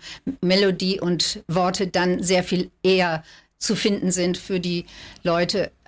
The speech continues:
für unsere Gäste. Also wir machen, vor allen Dingen, was wir machen, ist, wir wollen Freude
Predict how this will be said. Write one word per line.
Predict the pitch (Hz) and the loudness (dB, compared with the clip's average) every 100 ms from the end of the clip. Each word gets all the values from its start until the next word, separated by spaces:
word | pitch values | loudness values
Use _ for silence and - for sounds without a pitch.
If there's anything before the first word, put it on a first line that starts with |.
| - | -14
für | - 185 | -6 -2
unsere | 180 185 | -2 -2
Gäste. | 180 175 - 175 - - - - | -2 -4 -2 -6 -8 -18 -18 -4
Also | 208 208 | -4 0
wir | 214 | 0
machen, | 226 240 247 - - | 0 -2 -6 -10 -14
vor | - 226 | -6 -4
allen | 202 240 | 0 2
Dingen, | 262 220 | 2 2
was | 208 202 | 0 -2
wir | 214 196 | -2 -2
machen, | 196 185 196 | -2 -4 -4
ist, | 180 185 - - | -4 -6 -8 -4
wir | 190 180 | -4 0
wollen | 196 196 | 0 0
Freude | 185 - - 233 240 156 127 | -2 -4 0 2 2 0 -2